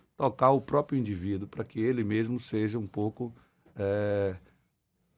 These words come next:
indutor desse processo aí de uso sustentável e, com isso, beneficiar todo o conjunto da sociedade que depende disso.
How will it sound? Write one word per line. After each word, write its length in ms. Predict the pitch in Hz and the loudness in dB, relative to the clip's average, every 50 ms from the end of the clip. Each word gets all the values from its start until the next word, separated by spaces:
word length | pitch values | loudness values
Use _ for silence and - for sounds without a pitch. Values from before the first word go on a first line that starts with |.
| _ _ _ _ _ _ _ _ _ _ _ _ _ _ _ _ - | _ _ _ _ _ _ _ _ _ _ _ _ _ _ _ _ -4
indutor 580 | 139 143 143 143 117 - - 151 151 135 107 - - | 0 2 2 2 2 6 8 8 8 8 6 2 -6
desse 300 | - - 110 113 110 - | -6 -4 -4 -4 -4 -6
processo 560 | - - 107 101 - - - 104 101 98 - 92 | -6 -4 -4 -4 -2 -2 -2 -2 -2 -2 -2 -2
aí 160 | 101 107 113 | 0 0 0
de 140 | 107 104 101 | 0 0 0
uso 500 | 95 110 123 127 113 95 95 92 92 - _ _ _ _ _ _ _ _ | 0 2 2 0 0 0 -2 -4 -4 -6 _ _ _ _ _ _ _ _
sustentável 1080 | - - 123 110 - - 113 98 85 - - 107 120 120 123 123 120 107 98 101 98 101 | -10 -6 -6 -6 -4 -4 -6 -6 -6 -6 -6 -4 -2 0 0 0 0 0 -2 -2 -2 -2
e, 80 | 120 123 | -2 -2
com 160 | - 131 117 | 0 0 2
isso, 600 | 117 120 127 123 - - 131 127 123 117 110 95 | 2 2 0 -2 -6 -4 -2 0 0 0 0 0
beneficiar 580 | 90 101 117 117 113 - 120 110 - - 110 104 107 110 117 117 117 117 - - _ _ _ _ _ _ _ | 0 0 0 0 0 -2 -4 -6 -2 -2 0 0 0 0 -2 -4 -8 -10 -16 -20 _ _ _ _ _ _ _
todo 200 | - 110 110 113 | -2 0 0 0
o 40 | 127 | 0
conjunto 520 | 120 - 123 107 87 87 101 107 110 - 117 | 0 0 0 0 0 0 -2 -2 -2 -4 -4
da 120 | 113 117 | -6 -4
sociedade 600 | 110 - 110 - - 110 92 85 90 95 87 92 | -4 -6 -6 -4 -2 -2 -2 -2 -4 -4 -6 -6
que 100 | 92 107 | -4 -2
depende 560 | 110 117 107 - - 110 107 101 92 87 85 | 0 0 0 0 0 0 2 2 2 0 -2
disso. 340 | 80 85 80 80 - - | -4 -6 -8 -8 -10 -14